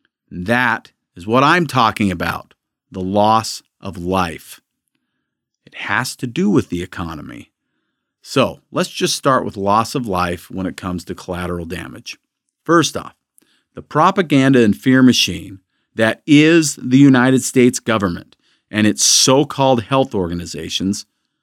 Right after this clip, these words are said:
were way off, way off on their projections.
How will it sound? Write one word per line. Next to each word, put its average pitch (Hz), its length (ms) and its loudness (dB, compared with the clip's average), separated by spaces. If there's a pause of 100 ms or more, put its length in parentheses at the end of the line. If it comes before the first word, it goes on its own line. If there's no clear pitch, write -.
(580)
were 147 200 4
way 202 320 0
off, - 480 -4 (260)
way 202 720 4
off - 480 -4
on 104 100 0
their 107 140 2
projections. - 800 -8